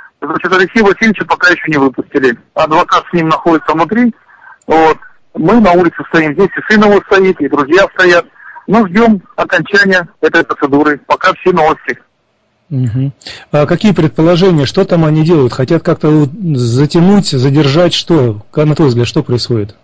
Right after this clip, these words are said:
Speaker 1: Ну, я не внутри не могу сказать, но судя по тому, что Халид Гуашев здесь бегает туда-сюда, скажем так,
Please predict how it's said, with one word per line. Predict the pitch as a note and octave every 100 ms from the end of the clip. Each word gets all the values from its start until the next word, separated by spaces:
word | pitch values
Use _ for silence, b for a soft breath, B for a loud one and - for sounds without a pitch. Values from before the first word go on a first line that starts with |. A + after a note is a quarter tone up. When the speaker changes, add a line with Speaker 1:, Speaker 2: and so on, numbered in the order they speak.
| _ _ _ - - _ -
Speaker 1:
Ну, | - F3+ A#3 G#3+
я | E3 G3 G#3+ F#3
не | F#3+
внутри | G#3 G#3 A#3 B3+
не | F#3+
могу | F3 E3+ D#3+
сказать, | D#3+ B2+ A#2+ B2+
но | F#3 G3 E3+ D3+
судя | - G#3+ F#3+
по | G3
тому, | G3+ G3
что | - F3+
Халид | G3 F#3+
Гуашев | E3 F3 F#3 - E3
здесь | F3
бегает | D#3+ G#3+ F#3+ D3+ A#2 - -
туда-сюда, | D3 C#3+ - B2+ G#2+ - B B B B
скажем | - C3 B2+
так, | F#3+